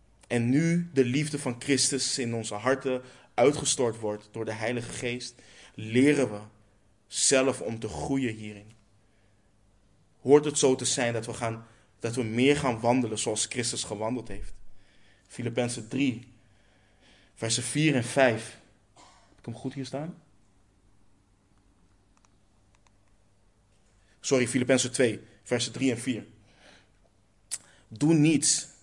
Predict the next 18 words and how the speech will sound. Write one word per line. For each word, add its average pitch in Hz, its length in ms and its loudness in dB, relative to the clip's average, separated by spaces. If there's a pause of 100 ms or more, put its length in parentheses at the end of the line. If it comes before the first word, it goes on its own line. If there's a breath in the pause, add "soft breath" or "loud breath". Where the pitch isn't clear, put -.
(720)
uit 113 180 -2
eigen 123 320 0
belang 113 380 -2 (100)
of 123 160 -12
eigen 113 320 -6
dunk, 110 240 -8 (1200 loud breath)
maar 117 120 -4
laat 131 220 6
in 147 120 2
nederigheid 123 560 0
de 110 160 -6
een 120 180 0
de 120 100 -4
ander 120 240 -2
voortreffelijker 120 580 -8
achten 107 280 -10
dan 104 140 -10
zichzelf. - 640 -8